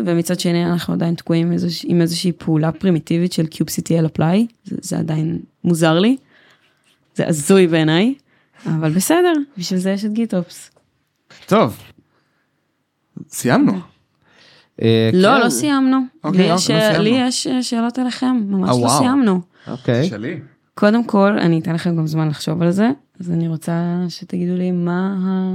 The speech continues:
Speaker 1: הגיט קומיט שאתם הכי אוהבים, גיט קומיט, הגיט קומנד שאתם הכי אוהבים.
Speaker 3: או, זה מעניין.
Speaker 1: Mm.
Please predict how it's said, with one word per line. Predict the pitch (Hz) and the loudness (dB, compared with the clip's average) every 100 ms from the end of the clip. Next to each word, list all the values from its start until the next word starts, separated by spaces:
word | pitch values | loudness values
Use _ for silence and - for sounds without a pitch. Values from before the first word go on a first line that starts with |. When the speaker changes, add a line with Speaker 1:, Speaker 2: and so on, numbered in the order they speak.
| 185 180 175 _ _ _ | -4 -6 -10 _ _ _
Speaker 1:
הגיט | 180 196 | -4 -4
קומיט | - 202 208 | -2 -2 -2
שאתם | 214 202 202 | -4 -4 -4
הכי | 190 214 | -4 -4
אוהבים, | 214 202 - | -2 -2 -4
גיט | 170 165 | -6 -6
קומיט, | 165 156 - | -8 -8 -8
הגיט | 180 175 175 190 | -6 -4 -4 -2
קומנד | 208 202 208 185 | 0 2 2 0
שאתם | 185 190 | -4 -6
הכי | 185 - | -8 -6
אוהבים. | 202 220 269 165 _ - - _ - | -6 -6 -8 -10 _ -20 -20 _ -10
Speaker 3:
או, | 113 113 120 160 139 113 - _ - | -6 -4 -2 0 -2 -4 -10 _ -8
זה | 113 | -4
מעניין. | 123 123 117 123 104 104 _ _ | 0 0 0 -2 -4 -8 _ _
Speaker 1:
Mm. | - | -4